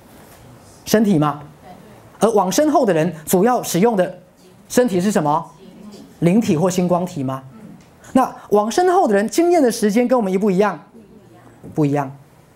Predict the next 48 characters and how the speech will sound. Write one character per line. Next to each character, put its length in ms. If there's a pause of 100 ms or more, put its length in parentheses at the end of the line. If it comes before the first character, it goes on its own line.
(580)
好， 240
他 140
的 100
那 100
个 80
领 200
域 240 (280)
跟 200
我 100
们 100
的 60
时 240
间 160
是 80
不 80
一 40
样。 60
我 60
们 80
的 60
时 160
间 180
是 140 (100)
一 80
分 300
一 80
分、 260
一 80
秒 180
一 120
秒， 200 (580)
往 220
生 200
后 120
的 80
时 240
间 300 (580)
比 80
较 120
像 260
潜 220
意 120
识 140
的 100
时 200
间， 280 (920)
它 360
是 240